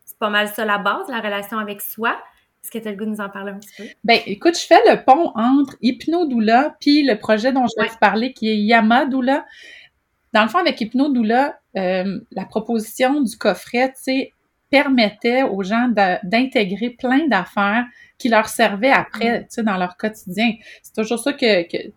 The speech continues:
Speaker 2: la pérennité de ce que tu apprends, pour moi, c'est important, tu sais. Mais il y avait quand même une demande assez importante de, « Mais là, c'est parce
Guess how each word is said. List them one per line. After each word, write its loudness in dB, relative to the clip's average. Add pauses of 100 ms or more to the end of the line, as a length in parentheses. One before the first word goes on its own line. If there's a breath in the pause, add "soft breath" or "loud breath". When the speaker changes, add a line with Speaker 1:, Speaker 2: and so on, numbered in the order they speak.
Speaker 2:
la 2
pérennité 2
de 2
ce -4
que -2
tu -2
apprends, -2
pour -4
moi, 2
c'est -8
important, -2 (120)
tu -20 (120)
sais. -10 (840 loud breath)
Mais -2
il -4
y 4
avait 2
quand -2
même 2 (100)
une 4
demande 2 (500)
assez -4
importante -2
de, « 0
Mais -4
là, -2
c'est -18
parce -20